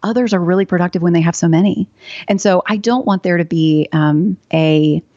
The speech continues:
an idea. I don't want to perpetuate the idea that there is this spectrum of productivity. And if you are working really hard, that you're being fake and you're hiding something. Or on the other side, that if you're like, "I don't care what people think,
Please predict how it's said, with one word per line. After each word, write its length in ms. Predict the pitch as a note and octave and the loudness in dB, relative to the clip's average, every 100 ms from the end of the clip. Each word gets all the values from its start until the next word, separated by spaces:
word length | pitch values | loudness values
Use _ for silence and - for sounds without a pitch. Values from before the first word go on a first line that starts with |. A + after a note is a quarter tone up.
| _ _ | _ _
an 120 | G3+ - | -4 0
idea. 720 | F3 E3+ D#3+ F#3+ F#3 D3 C3+ - | 0 0 -2 0 2 2 2 0
I 40 | |
don't 100 | B3 | -2
want 140 | F3 | -2
to 60 | - | -4
perpetuate 540 | D#3 D#3+ - D#3+ D3+ | -4 -4 -4 -2 -2
the 100 | D#3 | -2
idea 560 | D#3 D3+ D#3 D3+ B2+ F3+ - - | -2 -2 0 0 0 -2 -8 -8
that 160 | F3+ - | -6 -2
there 160 | F3 | 0
is 140 | F3 - | 0 -2
this 260 | E3 - - | -4 -6 -12
spectrum 580 | - - D#3+ - G#3 | -10 -6 -6 -2 0
of 120 | G3+ - | 0 -2
productivity. 760 | F3+ G3 - F3 D#3 - F3 - - | -4 -2 -4 -4 -4 -4 -8 -10 -6
And 100 | F3+ | -2
if 100 | F3+ | 0
you 140 | A3 G3+ | 0 2
are 100 | E3 | 0
working 360 | E3+ F3 G#3 | -2 -2 -2
really 200 | G3 F#3 | 0 0
hard, 480 | E3 D#3 D#3 A3 C#4 - _ | -2 -2 0 0 -4 -8 _
that 120 | - | -2
you're 180 | E3+ E3+ | 0 0
being 200 | E3+ D#3 | 0 -2
fake 600 | C#3+ - D#3 G3 - - _ _ - | -4 -4 -2 0 -4 -14 _ _ -8
and 120 | F#3 D#3+ | -4 -2
you're 100 | D3+ | -2
hiding 320 | D#3+ D#3+ D#3 | -2 -2 -4
something. 500 | - - - - F#3+ _ _ _ - - | -6 -12 -12 -10 -12 _ _ _ -20 -4
Or 200 | F#3+ F3 | 0 2
on 100 | E3+ | 0
the 100 | F3 - | -2 -2
other 240 | A#3 A3+ | -2 -4
side, 560 | - D#3+ D3+ D3+ E3+ - _ | -4 -4 -4 -4 -6 -10 _
that 100 | F#3+ | -4
if 120 | F#3 | -2
you're 120 | G3 F3+ | 0 0
like, 320 | D#3+ D#3+ - _ _ - | 0 -2 -6 _ _ -4
"I 120 | B3 | -2
don't 140 | B3 | 0
care 160 | A#3 A3 | 0 0
what 80 | G#3+ | 0
people 220 | A3 G#3 | -2 -4
think, 520 | - G3+ G3 F#3+ | -4 -2 -2 -4